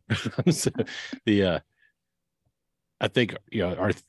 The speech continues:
first three commits were from, all from the Commonwealth, and I was like, "Man, wonder how long that had been." Then I went back and looked. Oh, it's been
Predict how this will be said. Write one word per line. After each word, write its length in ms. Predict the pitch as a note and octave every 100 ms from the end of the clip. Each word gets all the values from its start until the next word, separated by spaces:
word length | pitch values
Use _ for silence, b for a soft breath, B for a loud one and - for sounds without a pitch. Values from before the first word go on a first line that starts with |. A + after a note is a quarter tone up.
| _
first 240 | A#2 G2+ -
three 160 | G#2+
commits 380 | - F#2 F#2+ -
were 100 | E2
from, 300 | G2 F2 D#2+
all 180 | - G2+
from 160 | F2+ F2
the 80 | D#2
Commonwealth, 540 | F#2+ F#2 E2+ E2 -
and 80 | F#2
I 40 |
was 80 | F2+
like, 140 | F2
"Man, 240 | G#2+ D3+ B2+
wonder 160 | C#3+
how 100 | D3+
long 240 | D3 C3+ B2+
that 120 | A#2
had 100 | A#2+
been." 240 | E2+ D#2 D#2+
Then 140 | E2+
I 80 | E2
went 180 | E2+ D#2
back 240 | D#2 -
and 100 | E2
looked. 260 | D#2+ - -
Oh, 140 | C3+
it's 120 | G2
been 200 | - F2+